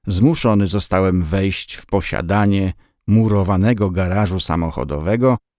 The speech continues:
i znajdującego się w nim pojazdu mechanicznego. Pojechałem w tym celu do Krakowa. Śpieszyłem się zresztą z załatwieniem tej sprawy,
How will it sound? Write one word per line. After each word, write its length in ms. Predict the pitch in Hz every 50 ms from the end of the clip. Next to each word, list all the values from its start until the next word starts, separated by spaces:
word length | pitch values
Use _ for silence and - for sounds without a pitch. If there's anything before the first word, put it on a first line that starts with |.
| _ _ _ _ -
i 100 | 185 180
znajdującego 840 | 160 135 117 98 92 90 95 92 87 87 85 - - 120 107 104
się 200 | 90 - - 92
w 100 | 82 82
nim 340 | 90 98 101 101 101 101 98 - _ _ -
pojazdu 520 | - - 131 120 107 98 90 82 85 98 92
mechanicznego. 920 | 92 90 73 85 82 85 87 80 - - - - - - - - 58 85 - _ _ _ _ _ _ _ _ _ _ _ _ _ _ _ _ _ _ _ _ _ _ _ _ _ _ _ -
Pojechałem 640 | - 107 104 98 85 - 151 175 180 170 165 160 143
w 60 | -
tym 220 | - 104 92 90
celu 280 | - - 98 95 92 92
do 140 | 85 90 85
Krakowa. 680 | - 87 85 - - - 57 - - - - - - _ _ _ _ _ _ _ _ _ _ _ -
Śpieszyłem 480 | - - - 151 - 190 156 117 98
się 120 | - - 90
zresztą 540 | 80 92 98 98 - - 98 95 95 92 85 - - -
z 300 | 90 85 90 95 92 87
załatwieniem 520 | 82 101 95 92 90 - 120 113 104 95
tej 140 | 85 90 85
sprawy, 520 | 82 - - - - 101 82 80 78 87